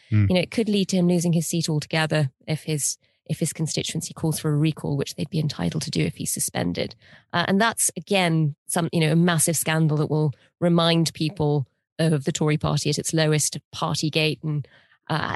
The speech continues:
Speaker 2: you know, the visceral anger a lot of people had over that. Um, there's also now a covid inquiry launching, which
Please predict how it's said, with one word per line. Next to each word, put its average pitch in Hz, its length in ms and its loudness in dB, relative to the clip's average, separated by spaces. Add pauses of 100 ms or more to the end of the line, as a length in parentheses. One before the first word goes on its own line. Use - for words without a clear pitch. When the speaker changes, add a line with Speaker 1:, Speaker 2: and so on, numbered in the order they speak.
Speaker 2:
you - 140 -4
know, 175 80 2
the 170 100 0
visceral 170 480 0
anger 170 560 0 (160)
a 165 60 0
lot 160 120 2
of 147 60 -2
people 156 240 -2
had 151 280 2
over 135 180 -2
that. - 260 -4 (480)
Um, 196 260 2 (260)
there's 240 180 0
also 285 340 2
now 160 320 2
a 175 60 -6
covid 247 420 0
inquiry 147 480 0
launching, 143 500 0 (360)
which - 480 0